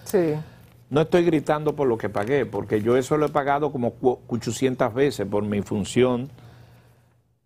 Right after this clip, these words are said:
Speaker 2: en el exterior, en el deporte. He tenido que viajar mucho y son pruebas, cuatro mil cien pesos.
Speaker 1: Pagó.
Speaker 2: Oi-, oiga bien, pagó.
Speaker 1: Ujú.
Speaker 2: Por una P C R que me la ha hecho, repito, ochocientas veces.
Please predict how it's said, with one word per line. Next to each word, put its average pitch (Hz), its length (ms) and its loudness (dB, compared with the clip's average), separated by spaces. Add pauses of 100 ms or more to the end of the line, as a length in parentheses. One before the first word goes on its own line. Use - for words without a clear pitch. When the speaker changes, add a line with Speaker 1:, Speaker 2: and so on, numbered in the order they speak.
(160)
Speaker 2:
en 98 200 -2
el 98 140 2
exterior, 113 600 2
en 113 120 -2
el 104 140 -4
deporte. 113 420 0
He 107 60 0
tenido 120 380 0
que 117 100 -4
viajar 110 340 -2
mucho 113 480 -6
y 104 120 -6
son 113 240 0
pruebas, 113 480 2 (400)
cuatro 117 400 2
mil 156 360 0 (100)
cien 117 360 0
pesos. - 540 -4
Speaker 1:
Pagó. 156 260 2
Speaker 2:
Oi-, 143 120 0
oiga 120 160 0
bien, 98 280 -4
pagó. 90 240 -2
Speaker 1:
Ujú. 156 120 -4
Speaker 2:
Por 110 120 2
una 120 220 0
P 127 140 -2
C 135 120 0
R 135 100 0
que 139 80 -4
me 131 80 -2
la 123 100 2
ha 123 40 2
hecho, 131 300 0 (320)
repito, 117 520 0 (500)
ochocientas 92 680 -2
veces. - 260 -14